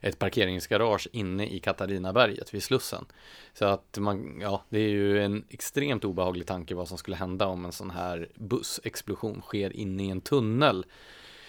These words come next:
Eh, det är ju, föraren blev ju skadad här,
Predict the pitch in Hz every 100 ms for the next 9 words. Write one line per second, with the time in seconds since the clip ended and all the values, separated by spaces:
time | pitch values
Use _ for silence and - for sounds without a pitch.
0 | - 104 104 - _ - 120 120 117 117
1 | 117 113 117 120 170 143 151 151 110 101
2 | 98 - 104 98 101 92 92 90